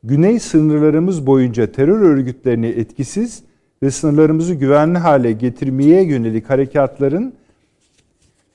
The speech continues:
kesintisiz bir şekilde sürdürüleceği belirtilmiştir. Şimdi ikisi birleşince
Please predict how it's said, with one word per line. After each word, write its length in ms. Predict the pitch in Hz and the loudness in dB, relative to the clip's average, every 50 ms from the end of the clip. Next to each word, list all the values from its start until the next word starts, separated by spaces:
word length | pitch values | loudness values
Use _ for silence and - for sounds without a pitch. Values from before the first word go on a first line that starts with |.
| _ _ _ _ | _ _ _ _
kesintisiz 640 | - 156 147 - 190 180 170 - 214 233 226 220 202 | -2 -2 0 0 -2 -4 -2 -2 -4 -4 -2 -2 -4
bir 60 | 185 | -4
şekilde 520 | 151 - - 151 127 - 151 131 127 135 127 | -4 0 -2 -2 0 0 -4 -2 -2 -4 -4
sürdürüleceği 840 | - - 180 175 156 139 151 151 151 156 151 139 156 208 226 190 151 | -4 -4 -4 -4 -2 -2 -2 0 2 2 2 2 0 -4 -4 0 2
belirtilmiştir. 840 | 160 151 143 151 143 139 - 151 127 123 120 104 - - - 85 82 | 2 4 4 2 0 0 -4 -4 -4 -4 -6 -6 -8 -14 -18 -20 -18
Şimdi 200 | _ - 147 143 | _ -8 -8 -8
ikisi 400 | 143 135 127 156 - 240 233 190 | -8 -10 -14 -8 -4 -4 -2 -2
birleşince 720 | 180 151 156 151 147 - 240 214 156 127 147 190 240 247 | 0 2 2 0 0 0 -4 -4 0 2 2 2 2 2